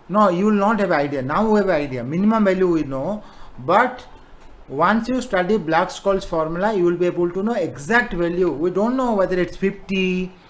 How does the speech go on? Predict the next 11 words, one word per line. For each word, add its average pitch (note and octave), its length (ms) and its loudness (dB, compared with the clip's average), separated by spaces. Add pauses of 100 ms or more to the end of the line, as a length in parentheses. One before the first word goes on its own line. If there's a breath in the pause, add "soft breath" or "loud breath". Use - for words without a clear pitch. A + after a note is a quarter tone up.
(240 loud breath)
or C#3+ 100 -4
sixty F#3 880 -4
or D#3 160 0
twenty-five F3 960 -4
or D#3 100 0
twenty-seven. F3 1120 -4 (340 loud breath)
Absolutely, A#3+ 1000 0
we A3+ 100 2
have G3 140 0
no F3+ 180 -2
idea. C#3+ 400 -4